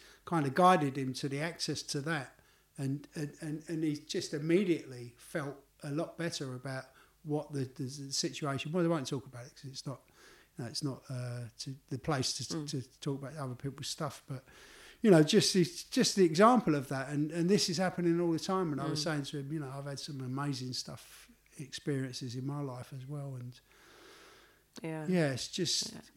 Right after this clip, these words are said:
Speaker 2: Oh, no, it
Speaker 1: yeah.
Speaker 2: is. I mean, it, the, the, uh, Joe Dispenza events, you know, I, I have seen people get out of wheel-,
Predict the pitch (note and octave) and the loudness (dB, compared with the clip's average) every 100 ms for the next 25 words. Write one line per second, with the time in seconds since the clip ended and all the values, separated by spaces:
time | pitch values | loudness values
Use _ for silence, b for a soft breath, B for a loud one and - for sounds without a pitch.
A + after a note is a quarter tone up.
0 | - - D#3+ - B3+ F#3+ E3+ F3+ F3+ - | -2 2 4 4 2 2 2 2 2 0
1 | F#3+ - F3 E3+ E3+ E3 - b b b | -4 0 2 2 0 -4 -14 b b b
2 | b b b b - E3 D#3+ F3+ F3 E3+ | b b b b -4 0 2 2 2 0
3 | - F3 F3 E3 D#3+ E3 D#3 - - - | 0 2 2 2 2 0 0 -4 -6 -2
4 | E3+ - D#3 - E3 E3 D#3+ E3 - F3+ | -2 -2 -4 -2 -2 0 0 -2 0 0
5 | F3+ F#3 F3 E3 D#3 E3 E3 D#3+ F3+ F3+ | 0 -2 -4 -4 -2 -2 -2 -2 -2 -2